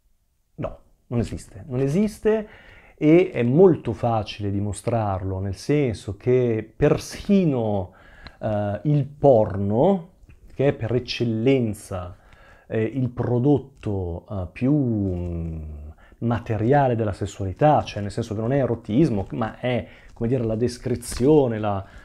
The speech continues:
la, l'is-, mm, come dire, la, la, la produzione di materiale puramente sessuale, eccetera, eh, in molti film, non in tutti, mm,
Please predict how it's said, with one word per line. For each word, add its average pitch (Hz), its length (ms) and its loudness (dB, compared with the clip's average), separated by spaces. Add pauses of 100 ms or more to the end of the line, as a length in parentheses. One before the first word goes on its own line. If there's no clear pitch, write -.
(100)
la, 101 440 -4
l'is-, 156 320 0
mm, 120 1400 -10
come 123 140 -6
dire, 120 280 2
la, 113 120 -2
la, 110 160 -2
la 113 240 -6
produzione 147 600 2
di 113 100 0
materiale 127 580 -2
puramente 127 640 -2
sessuale, 147 480 -4
eccetera, 104 600 -6 (440)
eh, 123 300 0
in 156 220 6
molti 151 440 8
film, 110 220 0
non 104 140 0
in 120 120 0
tutti, 135 640 -2 (520)
mm, 127 360 -4